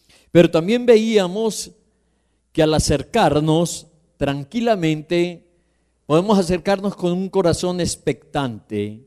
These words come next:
y el fin de todo era poder disfrutar la presencia del Señor.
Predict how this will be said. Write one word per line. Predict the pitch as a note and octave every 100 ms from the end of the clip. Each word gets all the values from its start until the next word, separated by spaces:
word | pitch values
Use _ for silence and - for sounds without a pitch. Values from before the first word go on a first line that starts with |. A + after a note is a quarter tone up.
| _ _ _ _ _ _
y | D#3+
el | E3+ D#3
fin | - C4 D4
de | B3+ A#3+
todo | D#3 D3+ D3 D#3 D#3+ F3 - _ _ _ _ _ _
era | F3 D#3+ D#3+ E3 F3 _ _ _ _ _ _ _ _ _ _ _ _
poder | B2+ A#2+ D3+ D#3+ D#3 D3
disfrutar | D3 D3 C3+ B2 - B2+ G2+ G2 - _ _ _ _
la | G#2 G#2+
presencia | - G2 A2+ G#2 - G2
del | F2+ E2
Señor. | F2 E2 _